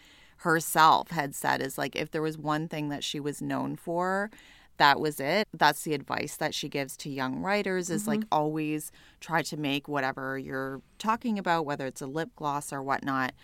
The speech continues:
Speaker 1: um, as if you're talking to your best friend
Speaker 2: Your
Speaker 1: who's
Speaker 2: smartest,
Speaker 1: really smart.
Speaker 2: your smartest,
Speaker 1: Yeah.
Speaker 2: your smartest girlfriend.
Speaker 1: A lot of that has changed in publishing over the years. There are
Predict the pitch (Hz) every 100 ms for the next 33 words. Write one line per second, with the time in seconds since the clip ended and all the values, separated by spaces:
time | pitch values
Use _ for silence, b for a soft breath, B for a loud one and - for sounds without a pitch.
0 | B B B - 143 135 131 131 131 -
1 | - - 170 156 160 151 143 156 131 143
2 | 143 - 139 131 127 135 135 - - 151
3 | 254 311 180 165 160 - 165 170 151 -
4 | 156 123 113 - 170 151 - 147 139 139
5 | 127 143 165 160 151 - 147 151 - -
6 | - 151 170 - 185 175 185 185 180 175
7 | 165 175 175 - 185 240 247 214 147 151
8 | 147 135 143 - 143 139 139 143 139 139
9 | 131 143 151 143 139 143